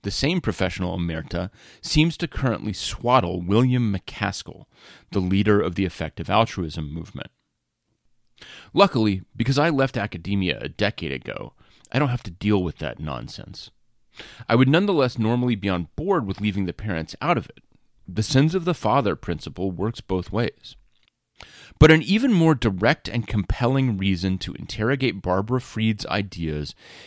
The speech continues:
is that she was a public intellectual, striving for stature and influence. She promoted her ideas from Stanford,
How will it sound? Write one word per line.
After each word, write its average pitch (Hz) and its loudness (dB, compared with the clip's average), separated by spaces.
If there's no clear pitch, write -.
is 110 4
that 120 6
she - -2
was 120 0
a 143 2
public - 0
intellectual, 95 -4
striving 117 2
for 127 -4
stature 104 0
and 87 -4
influence. - -8
She - 2
promoted 123 6
her 90 2
ideas 85 0
from - -8
Stanford, 123 -2